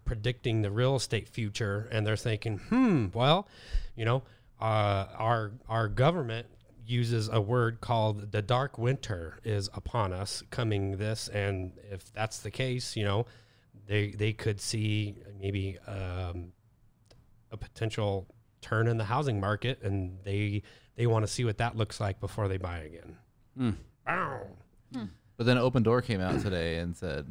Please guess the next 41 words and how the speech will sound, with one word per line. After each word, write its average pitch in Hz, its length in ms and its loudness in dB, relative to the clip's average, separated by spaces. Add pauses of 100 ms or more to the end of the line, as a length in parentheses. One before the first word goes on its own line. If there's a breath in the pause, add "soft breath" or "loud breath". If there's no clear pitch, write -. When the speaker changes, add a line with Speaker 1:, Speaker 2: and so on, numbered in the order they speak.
(120)
Speaker 4:
"We're 107 140 -6
still 170 240 0
in 104 80 2
business, 151 320 2
guys. 113 460 0
Hey, 131 180 0
hey." 139 680 -2 (120)
Speaker 1:
<laughs> - 80 -16
Speaker 4:
I 98 60 -2
wonder 120 200 6
what 117 140 8
their, 113 320 6
I - 60 -2
wonder 123 200 6
what 113 120 8
their 170 80 10
Speaker 2:
Hmm. 110 120 8
Speaker 4:
office, 107 460 0
their 107 160 2
office, 101 480 2
uh, 95 260 4
was 92 140 2
like 92 220 2
today. 90 280 2
Speaker 2:
I 123 120 8
wonder 120 200 8
how 127 80 10
many 120 160 8
offer, 117 320 4
offer 113 280 4
requests 113 360 2
they 110 180 4
got 92 220 2
today. 78 440 -6
Speaker 3:
<laughs> - 40 -18
I'm 208 160 -6
sure 220 220 0
they 214 100 4
were 208 120 4
in 190 120 2
great - 320 -2